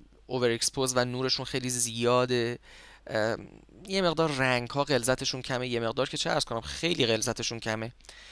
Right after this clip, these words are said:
تصویر یه جورایی <clears throat> معذرت می‌خوام، انگار روح نداره. در مقابل این تصاویری که گرایش شدیدی به رنگ زرد دارن، ما و توی مکزیک دارن اتفاق می‌افتن،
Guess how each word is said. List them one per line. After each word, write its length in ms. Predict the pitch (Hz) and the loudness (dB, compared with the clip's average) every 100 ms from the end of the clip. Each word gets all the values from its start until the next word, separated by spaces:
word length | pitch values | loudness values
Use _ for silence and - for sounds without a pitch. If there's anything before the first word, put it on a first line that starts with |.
| - - - - - - - - - | -20 -20 -20 -20 -20 -20 -20 -14 -4
تصویر 520 | - 190 - 180 220 | 0 8 8 8 2
یه 140 | 226 | -2
جورایی 640 | 226 185 180 180 208 214 214 - - - - - - - - - | -2 -4 2 4 4 2 -6 -12 -20 -20 -20 -20 -20 -20 -14 0
<clears throat> 1200 | - - - - - - - - - - - - | 2 2 -2 -10 -12 -12 -10 -16 -20 -20 -20 -8
معذرت 340 | 123 113 113 127 | -2 2 2 2
می‌خوام، 200 | - 104 - - - - - | -2 -6 -8 -20 -18 -18 -8
انگار 280 | 175 180 214 | -2 0 0
روح 360 | 180 190 214 165 | -2 -6 -6 -4
نداره. 480 | 165 165 127 104 110 - _ - - _ - - - - - - - - | 0 2 2 0 -6 -14 _ -20 -20 _ -20 -20 -20 -20 -20 -20 -10 2
در 220 | 220 262 | 4 6
مقابل 360 | 247 226 214 | 2 2 2
این 100 | 208 | 0
تصاویری 420 | 196 196 180 185 180 | 0 2 2 0 -4
که 80 | |
گرایش 440 | 190 156 139 160 190 | 0 2 4 4 2
شدیدی 640 | 175 - 139 131 143 180 | 4 4 6 4 0 0
به 100 | 175 | 2
رنگ 300 | 131 127 120 | 4 2 2
زرد 360 | 117 117 117 117 | 2 4 4 4
دارن، 420 | 117 117 127 139 - - - - - - 156 | 2 2 0 -4 -12 -20 -20 -20 -20 -16 -2
ما 360 | 175 202 208 - - - _ - _ _ - | 2 2 2 -4 -18 -20 _ -20 _ _ -12
و 160 | 135 135 | 4 4
توی 220 | - 180 | 4 -2
مکزیک 420 | 170 131 - 170 | -2 0 2 2
دارن 220 | - 123 117 | 2 2 2
اتفاق 360 | - - 117 | -2 0 0
می‌افتن، 480 | 117 113 - 131 156 | 0 -4 -2 -2 -2